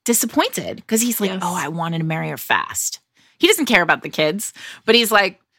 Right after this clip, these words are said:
Speaker 2: We
Speaker 1: "The
Speaker 2: can get
Speaker 1: fast,
Speaker 2: married
Speaker 1: like, if
Speaker 2: faster,
Speaker 1: she's pregnant,
Speaker 2: right?
Speaker 1: we can get married super fast, and then we can, like, sleep together all the time. I can have her with me all the time." And, uh,
Speaker 2: Very
Speaker 1: so
Speaker 2: Reese Winterbourne. Mm.
Speaker 1: too bad, not pregnant.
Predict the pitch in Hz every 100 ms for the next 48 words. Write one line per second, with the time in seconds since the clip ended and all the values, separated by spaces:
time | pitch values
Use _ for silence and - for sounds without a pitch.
0 | _ _ _ 262 240 233 208 226 185 208
1 | 220 - - 302 - 254 - 208 170 214
2 | 233 202 180 170 - 180 170 160 - 156
3 | 151 147 143 135 - _ _ - - 427
4 | - 123 131 139 320 - 330 180 135 135
5 | 180 185 185 202 180 - 151 165 151 98
6 | - 208 _ - - - - - - -
7 | 208 214 214 202 180 170 180 - _ -
8 | 196 196 202 196 196 214 180 - 160 156
9 | 151 151 156 156 - 190 175 - - -
10 | - 214 269 269 220 190 156 143 143 190
11 | 240 - _ - 170 160 143 - 135 131
12 | 120 143 226